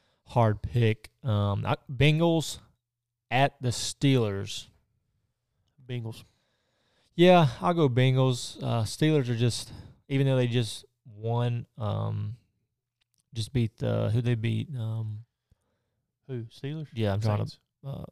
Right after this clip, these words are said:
Speaker 1: yeah, that's right, that's right. I flip back and forth between so many games, I get lose track. Uh, yeah, the Steelers are just not a very good team,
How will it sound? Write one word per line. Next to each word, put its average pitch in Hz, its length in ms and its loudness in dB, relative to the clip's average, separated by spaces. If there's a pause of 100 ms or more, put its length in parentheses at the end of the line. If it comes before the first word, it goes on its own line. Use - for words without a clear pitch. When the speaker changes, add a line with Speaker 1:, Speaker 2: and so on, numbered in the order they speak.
Speaker 1:
yeah, 139 180 2
that's 127 160 2
right, 90 200 -2
that's 101 200 -8
right. 98 180 -6 (640)
I 107 100 -4
flip 131 220 -2
back 120 180 2
and 104 80 -4
forth 117 160 0
between 107 220 -2
so 120 160 0
many 107 160 2
games, 113 240 4
I 107 80 0
get 110 160 -4
lose 113 240 -4
track. 113 380 0 (160)
Uh, 131 180 -12 (160)
yeah, 127 340 0
the 120 60 -2
Steelers 165 240 2
are 131 60 2
just 120 180 0
not 120 160 4
a - 20 0
very 113 180 6
good 107 160 0
team, 113 460 2